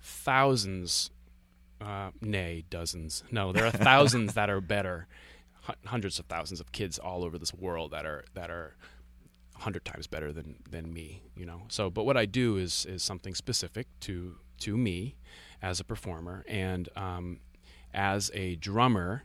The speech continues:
Speaker 1: as a musician first, I love to accompany other artists and to know when to solo and to know when to fade in the background.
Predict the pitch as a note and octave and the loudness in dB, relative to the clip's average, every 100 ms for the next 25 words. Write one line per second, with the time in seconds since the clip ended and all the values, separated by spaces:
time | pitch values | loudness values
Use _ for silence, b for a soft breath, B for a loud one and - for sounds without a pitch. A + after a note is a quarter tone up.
0 | - G2+ F2+ F#2 E2+ - G2+ F#2+ G#2 - | -10 -6 -4 -4 -6 -4 -2 0 0 0
1 | F2+ - A2 G2 F#2 - - F#2 F#2 F#2 | -4 0 2 2 2 -2 -4 -4 -4 -4
2 | - F2+ - A2 A2+ F#2+ F2+ F2 F2 F#2 | -6 -6 -4 -4 -2 -4 -4 -6 -8 -10
3 | - b - F2+ E2+ F#2 - - B B | -14 b -4 -2 -2 -4 -6 -8 B B
4 | B B - G2+ G2 A2+ A2 A#2+ B2+ A#2+ | B B -2 0 0 2 6 8 8 6
5 | A#2 C3+ C3+ - G2+ F#2+ F2+ F2+ F#2 A2+ | 4 2 2 2 4 2 0 -2 -4 -6
6 | G2 G2+ G2 F#2+ G2+ G2+ F#2+ - G#2 F2+ | -4 -2 0 0 0 -2 -4 -6 -4 -4
7 | E2+ - - - - - G#2 F2 E2+ E2+ | -6 -20 -20 -20 -20 -12 -8 -4 -6 -6
8 | - - A#2 | -8 -10 -12